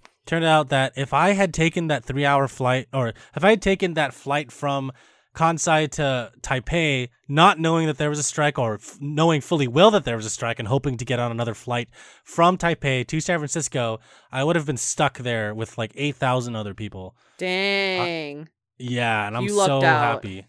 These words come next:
Speaker 1: And I think that's kinda why there were, there weren't that many shops open before I went to
Speaker 2: Hmm,
Speaker 1: Kansai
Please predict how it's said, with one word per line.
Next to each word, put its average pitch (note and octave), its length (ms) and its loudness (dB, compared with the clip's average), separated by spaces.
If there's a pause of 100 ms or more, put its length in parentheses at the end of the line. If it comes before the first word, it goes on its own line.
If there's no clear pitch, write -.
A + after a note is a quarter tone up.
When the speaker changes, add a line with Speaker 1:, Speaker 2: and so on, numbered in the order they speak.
(640)
Speaker 1:
And C3+ 120 0
I D#3 80 4
think B3 160 0
that's C#4 160 0
kinda G#3 200 0
why C3 280 2
there C3+ 120 0
were, B2+ 220 -4
there B2 140 -4
weren't C#3+ 160 -2
that D3 100 -6
many C3+ 140 -6
shops C3 340 -4
open G3 380 -6
before C3+ 320 -6
I C3 40 -2
went C3+ 260 -8
to C3+ 560 -8
Speaker 2:
Hmm, F#3+ 280 -2
Speaker 1:
Kansai F3 480 -2